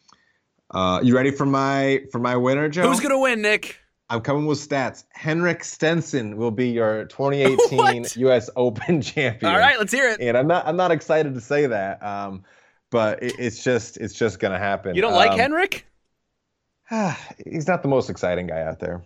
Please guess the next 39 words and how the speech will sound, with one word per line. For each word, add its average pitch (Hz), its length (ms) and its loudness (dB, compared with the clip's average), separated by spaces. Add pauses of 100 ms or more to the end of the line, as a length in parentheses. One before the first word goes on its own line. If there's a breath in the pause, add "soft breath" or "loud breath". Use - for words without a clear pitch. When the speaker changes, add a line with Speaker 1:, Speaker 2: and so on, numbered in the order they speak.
Speaker 2:
Okay, 143 480 -4
sorry, 131 300 0
continue. 127 480 -4
Speaker 1:
<laughs> - 1500 -2
Henrik, 170 580 0
um, 127 720 -4 (340)
is 113 260 2
number 135 260 4
one 143 500 2 (360)
in 113 220 -4 (120)
hitting 131 300 0
fairways 120 640 0 (120)
on 101 80 -10
the 101 60 -8
P 123 160 -2
G 120 140 0
A 131 100 4
Tour. 127 460 0
Seventy-eight 180 1080 -2
point 147 300 -2
four 160 340 0
percent, 139 640 -2
Joe, 98 260 2
of 160 140 6
his 101 120 2
Speaker 2:
Wow. 62 100 -2
Speaker 1:
fairways. 107 400 -2 (240 loud breath)
That's 123 240 -2
pretty 156 240 0
good. 120 320 0 (240 soft breath)
Also, 113 420 -2
what 113 160 0
else 113 180 0
is - 60 -8
it 117 40 -6
gonna 117 160 -4
come 113 200 -6
down 117 220 -2
to? 117 280 -2